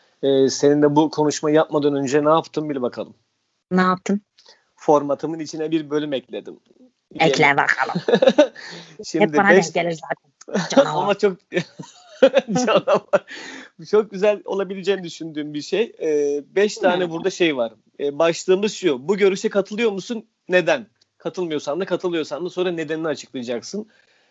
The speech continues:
Speaker 1: Ee,
Speaker 2: Hı.
Speaker 1: zaten pro-, programın sonuna geliyoruz.
Speaker 2: Evet.
Speaker 1: Beş tane şey yazılı burada, tamam mı?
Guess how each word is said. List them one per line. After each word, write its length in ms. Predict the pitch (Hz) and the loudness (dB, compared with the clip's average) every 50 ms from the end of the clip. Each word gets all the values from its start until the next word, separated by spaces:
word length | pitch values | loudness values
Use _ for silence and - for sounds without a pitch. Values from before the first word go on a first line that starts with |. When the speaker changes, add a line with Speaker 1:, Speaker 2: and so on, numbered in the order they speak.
| _ _ | _ _
Speaker 1:
Ee, 300 | - 165 156 156 151 151 220 | 0 2 2 2 2 2 2
Speaker 2:
Hı. 40 | 202 | 4
Speaker 1:
zaten 260 | 180 208 202 208 202 | 4 4 4 2 0
pro-, 260 | - 220 208 202 196 | 2 2 2 2 2
programın 400 | 202 208 214 208 196 208 208 214 | 2 2 4 4 4 2 0 0
sonuna 300 | 202 - 214 208 220 220 | -2 -4 -4 -2 0 0
geliyoruz. 440 | 208 170 165 151 151 160 180 202 196 170 | 0 0 -2 -2 -2 0 0 -2 -2 -4
Speaker 2:
Evet. 100 | 160 165 | 0 2
Speaker 1:
Beş 240 | 214 214 202 208 | 2 2 2 2
tane 280 | - 190 185 202 214 214 | 2 2 2 2 0 -4
şey 200 | - - 196 185 | -2 0 0 2
yazılı 380 | 160 143 127 123 120 117 117 113 | 2 0 -2 -4 -8 -12 -10 -10
burada, 240 | 120 110 123 117 | -10 -8 -8 -8
tamam 260 | - 151 143 175 170 160 | -6 -6 -6 -6 -6 -8
mı? 200 | 135 110 98 | -12 -14 -16